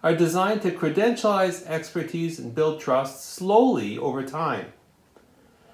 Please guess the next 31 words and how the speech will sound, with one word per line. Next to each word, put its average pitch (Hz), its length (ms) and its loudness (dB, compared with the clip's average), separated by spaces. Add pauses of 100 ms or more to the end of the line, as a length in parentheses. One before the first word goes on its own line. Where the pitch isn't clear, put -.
(180)
Interestingly, 185 800 4
I 185 80 2
received 262 560 4
an 202 180 2
email 175 340 4
from 143 160 -2
a 135 80 2
reader 196 320 2
saying 175 380 0
that 135 160 -2
he 202 100 -2
was 165 320 -2
about 185 320 2
to 165 100 -2
unsubscribe 190 880 2
to - 80 -6
my 233 260 2
blog, 107 460 0 (340)
but 170 100 0
he 185 60 8
wanted 254 400 6
to 185 80 -6
give 185 180 2
me 180 380 2 (180)
a 160 140 0
chance - 800 0 (160)
and 147 120 0
explain 170 440 2
why 143 340 4
in 135 260 0
person. 117 540 0